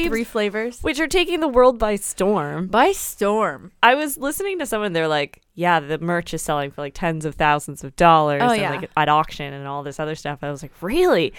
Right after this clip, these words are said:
Speaker 1: And they're like, "Yeah, they can't get it in the States." I'm like,
Speaker 2: Yeah.
Speaker 1: "Yeah, I guess."
Speaker 2: And people love Justin.
Speaker 1: I guess.
Speaker 2: Yeah.
Speaker 1: This much, though? Uh, granted, I think the branding's not that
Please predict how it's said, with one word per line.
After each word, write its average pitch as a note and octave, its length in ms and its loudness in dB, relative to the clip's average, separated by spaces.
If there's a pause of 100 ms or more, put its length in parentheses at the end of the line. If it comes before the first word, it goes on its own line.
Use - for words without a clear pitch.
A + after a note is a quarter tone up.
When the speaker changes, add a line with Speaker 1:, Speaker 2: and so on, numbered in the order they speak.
(260)
Speaker 1:
And G3+ 80 -4
they're A3 80 0
like, G3 180 -4
"Yeah, F3+ 240 2
they D#3+ 160 -2
can't A3 420 -4
get D#3+ 200 2
it G3 160 2
in D3 120 -6
the C3+ 60 -10
States." - 640 -10 (100)
I'm G3 100 -4
like, G3+ 120 2
Speaker 2:
Yeah. G3+ 260 4 (920)
Speaker 1:
"Yeah, D#3 240 -6
I C#3+ 80 0
guess." C#3 320 2
Speaker 2:
And A3+ 160 -2
people A#3 300 4
love G#3 200 6
Justin. F#3+ 720 0 (240)
Speaker 1:
I D4 100 0
guess. C#4 600 -2
Speaker 2:
Yeah. G3+ 180 0
Speaker 1:
This F#4+ 240 2
much, E4 360 -6
though? G#4 260 -2 (260)
Uh, A#3+ 60 2 (140)
granted, D#4 420 -2
I F4 160 0
think F#4 240 -4
the B3+ 80 0
branding's E3 500 -2
not C3 300 -8 (100)
that A#2 300 -8